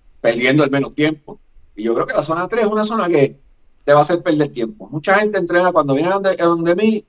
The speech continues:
yo le saco la, la, el paso y la zona, casi todo el mundo está en la zona tres. Porque es donde se sienten cómodos, ¿sabes? Este, pero realmente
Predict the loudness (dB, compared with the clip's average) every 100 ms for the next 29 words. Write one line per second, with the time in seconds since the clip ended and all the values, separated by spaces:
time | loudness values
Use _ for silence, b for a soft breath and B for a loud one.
0 | _ _ _ 2 2 4 2 4 6 6
1 | 6 2 0 -4 -4 -6 -10 -10 2 2
2 | 4 0 -2 -2 -4 -4 -4 0 0 0
3 | -2 -2 -2 -4 -4 -8 -8 -14 _ _
4 | -20 -20 _ _ _ _ _ -6 -4 0
5 | 0 0 -2 -6 _ _ _ -2 0 2
6 | 2 -2 -2 -6 -6 -6 -6 -12 -18 _
7 | _ _ _ _ _ _ -4 -2 -2 -6
8 | -6 -6 0 2 2 2 2 4 2 0
9 | 0 0 -2